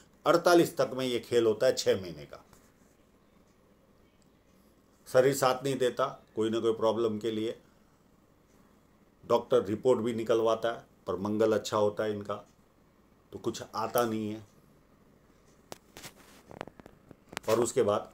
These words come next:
अपने आप relax हो जाता है। और ये लाइनें माँ बाप की सेवा करने वाले हाथ में रहती है। ये flat line में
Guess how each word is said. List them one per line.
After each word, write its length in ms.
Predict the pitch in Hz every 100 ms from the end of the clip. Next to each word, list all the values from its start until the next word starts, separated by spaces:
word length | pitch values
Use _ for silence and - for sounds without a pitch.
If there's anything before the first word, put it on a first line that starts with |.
| 113
अपने 260 | - 107
आप 200 | 98 98 92
relax 320 | 87 87 -
हो 80 | 73
जाता 280 | 67 -
है। 60 | - _ _ _ - - _ _ _ _ _ - _ _ _ _ _ _ _ _ _ _ _ _ _ _ _ _ _ _ - - -
और 80 | 95
ये 100 | 101
लाइनें 300 | 101 101 104
माँ 180 | 98 98
बाप 200 | 101 95
की 80 | 98
सेवा 260 | 101 98
करने 240 | 98 95 95
वाले 260 | 92 92
हाथ 260 | 90 92 -
में 100 | 95
रहती 280 | 90 85 104
है। 80 | 107
ये 600 | - _ _ _ - 90
flat 360 | - 104 101
line 160 | 95 98
में 240 | 98 -